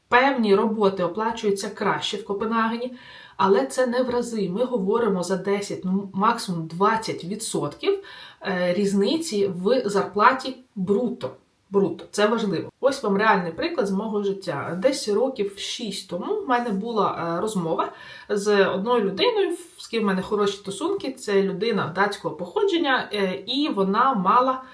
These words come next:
керуючу посаду в одній з датських компаній на Юленді.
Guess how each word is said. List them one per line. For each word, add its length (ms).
керуючу 640
посаду 600
в 480
одній 300
з 60
датських 380
компаній 540
на 120
Юленді. 500